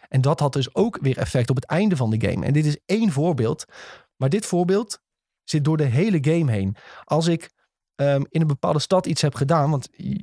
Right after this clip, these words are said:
de steden die je gaat helpen en de mensen, dat heeft best wel grote impact vaak op die steden. En ik heb gemerkt dat als je dan die steden hebt geholpen op een bepaalde manier en je komt terug, dan praat iedereen, eh,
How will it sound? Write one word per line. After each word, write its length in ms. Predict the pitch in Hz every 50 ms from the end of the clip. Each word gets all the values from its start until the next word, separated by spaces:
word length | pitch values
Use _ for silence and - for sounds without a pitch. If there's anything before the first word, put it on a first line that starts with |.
| - _ _
de 100 | - 127
steden 420 | - - - 160 165 165 151 143
die 120 | 135 147 147
je 80 | 143
gaat 160 | 135 135 123
helpen 300 | - 127 147 165 147 147
en 80 | 131 127
de 60 | 123
mensen, 320 | 117 120 117 113 - - 131
dat 100 | 131 123
heeft 140 | 143 127
best 240 | 113 135 143 147 -
wel 120 | - 147 135
grote 360 | - - 143 139 131 - -
impact 440 | - 139 147 160 - 135 120 - -
vaak 400 | - 127 113 113 - - - -
op 120 | 147 131
die 100 | 123 117
steden. 500 | - - 131 127 135 147 175 226 349 - _ _ _ _ _ _ _ _ _ _ _ _ _ _ _ _ _ _ - - - - -
En 160 | _ 143 139
ik 80 | 151 143
heb 120 | 165 156
gemerkt 360 | - - 147 143 147 151 147 -
dat 280 | 139 135 - - - _
als 240 | _ - 147 175 -
je 60 | -
dan 300 | 156 156 143 135 123 110 - _ _ _ _ _ _ _
die 120 | - 139
steden 260 | 135 - 160 156 147
hebt 160 | 135 131 -
geholpen 340 | - 131 135 160 190 - 185
op 60 | 175
een 100 | 170 165
bepaalde 340 | 151 147 - 160 156 160 160
manier 240 | 160 156 180 214 -
en 100 | - 147
je 80 | 139 131
komt 280 | - 143 127 117 -
terug, 380 | - 151 165 196 320 113 - - _ _ _ _ _ _ _ _
dan 300 | - 151 156 151 139 - _ _ - - 202 202 - - _ _
praat 300 | - - 202 208 214 208
iedereen, 480 | - 202 180 180 170 170 165 165 - -
eh, 120 | _ -